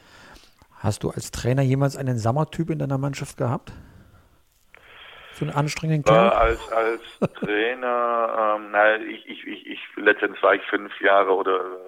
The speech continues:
Speaker 2: fünf, ein Vierteljahr, ähm, äh, Trainer und, und, äh, es gab immer unterschiedliche Typen und, äh,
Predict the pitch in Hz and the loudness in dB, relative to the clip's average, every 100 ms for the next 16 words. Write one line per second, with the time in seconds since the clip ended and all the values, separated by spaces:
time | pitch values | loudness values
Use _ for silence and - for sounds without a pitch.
0 | - 95 95 80 92 - 92 92 90 90 | -10 -10 -8 -10 -10 -8 -8 -6 -4 0
1 | 92 95 - - - - - _ - 92 | -2 -4 -14 -20 -20 -20 -20 _ 4 6
2 | 90 90 92 92 - _ - - - - | 6 4 -2 -14 -18 _ -12 -12 -16 0
3 | 90 92 98 101 95 85 92 92 - 92 | 4 4 4 4 4 2 -4 -8 -10 -12
4 | 95 - 85 92 82 - - 98 - 104 | -10 -8 0 0 0 -4 0 0 2 4
5 | 101 95 92 104 101 101 - 98 92 98 | 4 4 -2 -8 -4 -4 -2 -8 -8 -10
6 | - 92 92 _ _ _ _ _ _ _ | 0 0 0 _ _ _ _ _ _ _
7 | _ _ - 110 110 110 113 110 107 101 | _ _ -2 0 0 -2 -10 -8 -8 -8
8 | 101 98 98 95 - - 95 98 98 - | -10 -12 -12 -14 -18 -8 -8 -8 -14 -10
9 | - 87 92 92 92 92 92 | -4 0 2 2 0 -2 -8